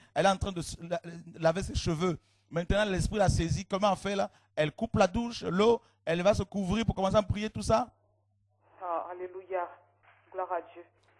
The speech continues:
Speaker 1: En fait,
Speaker 2: Que les
Speaker 1: tout
Speaker 2: écailles
Speaker 1: ça,
Speaker 2: tombent.
Speaker 1: c'est complètement religieux. C'est complètement religieux, c'est condamner les enfants de Dieu. Et ça, c'est, c'est, c'est d'une, excusez-moi du terme, c'est du n'importe quoi.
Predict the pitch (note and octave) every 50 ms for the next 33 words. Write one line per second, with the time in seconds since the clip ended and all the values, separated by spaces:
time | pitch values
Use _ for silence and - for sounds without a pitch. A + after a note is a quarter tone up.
0 | - - - E3 - - A#3+ A#3 A#3 A3 - - B3+ B3 - B3 A#3 B3 - -
1 | - - C#4+ D4+ D#4 C#4 A3 F#3 D#3 C#3+ - - _ _ _ _ _ - - -
2 | - - - - - _ _ - - B3 A#3+ - A#3+ A#3 - A3+ A#3 A#3 A#3 -
3 | - D3 F3+ F3 F3+ F3 D3+ C3+ D3+ D#3 C3 F#2+ - _ _ _ _ _ _ _
4 | _ _ _ _ _ _ _ _ _ _ _ _ _ _ _ _ _ _ _ _
5 | _ F#3 F3 - _ _ _ _ _ _ _ _ - - F3 - _ - A3 G#3+
6 | - A3 - A3+ A3 G#3+ G3 D#3 G3 F#3+ F#3 F3 E3+ G#3+ G#3 G3+ E3 - _ _
7 | - C4 B3+ B3+ A#3+ A#3 A3+ A3 A3 A#3 A#3 G#3+ F#3 D#3 D#3 D3+ D3 - F#3 E3+
8 | D#3+ C3+ B2 B2+ C#3 D#3 F#3+ F#3 _ _ _ _ _ _ D3 D3+ D3 G#3 G#3 -
9 | - E3 D3+ - - D3+ C#3+ A#2+ - _ _ _ - D3+ C3 - - - F#3 A#3+
10 | B3 A#3+ A3 F#3 E3 D3+ D3 D3 C3 - C#3+ D#3 F3+ G3+ E3+ D#3 - G3+ F#3+ F#3+
11 | F3 - D#3+ C3 - F3 G3+ F#3 D#3+ - - E3+ - - - D3+ - - F#3+ G#3+
12 | A#3+ -